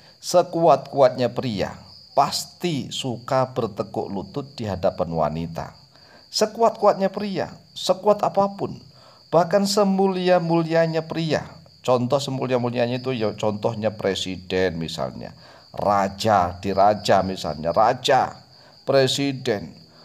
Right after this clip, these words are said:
gubernur apalagi, apalagi cuma bupati, camat, ulama, bahkan nabi, wali. Sekuat-kuatnya pria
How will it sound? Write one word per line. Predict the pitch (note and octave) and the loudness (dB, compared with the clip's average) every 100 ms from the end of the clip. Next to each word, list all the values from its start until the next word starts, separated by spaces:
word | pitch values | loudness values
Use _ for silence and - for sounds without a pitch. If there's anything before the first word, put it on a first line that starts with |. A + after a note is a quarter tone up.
| _ | _
gubernur | C#3 C#3+ C#3 D3+ D#3+ B2+ | 0 2 2 4 6 6
apalagi, | G#2 F#2 F2 F#2+ G#2 G#2+ G#2 F#2+ G2+ | 6 6 6 6 6 2 -6 -4 -4
apalagi | G#2+ G2 A2 A2 A#2 A2+ | -4 0 2 0 -2 -6
cuma | A2+ F2+ | 0 0
bupati, | G2 G2+ A2 C3 A#2 | 0 2 4 4 -2
camat, | G#2+ G#2 A2+ B2 A#2 A#2+ - - - - _ | -2 -2 0 -2 -4 -6 -18 -20 -20 -20 _
ulama, | A#2+ C#3 D3 D#3+ D#3+ F3+ F#3 - - - C3 | 2 6 6 6 4 4 4 0 -18 -2 0
bahkan | C3+ C#3 D#3 | 2 2 2
nabi, | D3+ D#3+ E3 E3 E3 D#3+ - | 4 4 4 0 -4 -6 -4
wali. | B2+ D3+ E3 F3 F3 E3 - - - - _ | 2 4 4 -2 -4 -8 -12 -18 -20 -20 _
Sekuat-kuatnya | - F3+ F#3 F#3 - F#3 F#3 F#3+ | -4 0 4 4 6 2 4 0
pria | F#3+ G3 F#3+ | 0 0 0